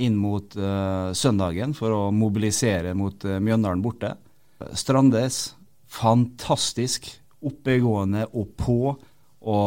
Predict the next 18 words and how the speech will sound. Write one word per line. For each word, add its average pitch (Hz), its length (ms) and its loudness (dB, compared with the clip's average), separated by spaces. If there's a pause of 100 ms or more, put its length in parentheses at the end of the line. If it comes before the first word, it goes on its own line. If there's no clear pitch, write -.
(140)
eh, 101 640 0
la 104 400 6
livet 110 720 2
i - 20 0
det 107 140 0
at 92 160 -6
vi 92 80 -4
skulle 98 280 -2
snu 107 280 0
det 85 80 -6
mot 92 320 -4
Mjøndalen. 113 480 2 (400)
Og 117 160 0
så 113 400 0
kjører 135 320 4
vi 113 160 2
den 113 240 2
kampen, 127 480 0